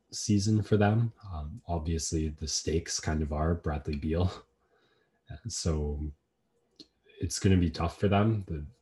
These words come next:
this, as we've said, like, one through thirteen are all have playoff ch-,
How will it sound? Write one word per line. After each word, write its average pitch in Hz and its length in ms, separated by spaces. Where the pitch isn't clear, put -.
this, - 400
as 85 180
we've 85 160
said, 85 380
like, 73 220
one 85 440
through 80 280
thirteen 87 920
are 76 300
all 87 300
have 78 440
playoff 78 400
ch-, - 160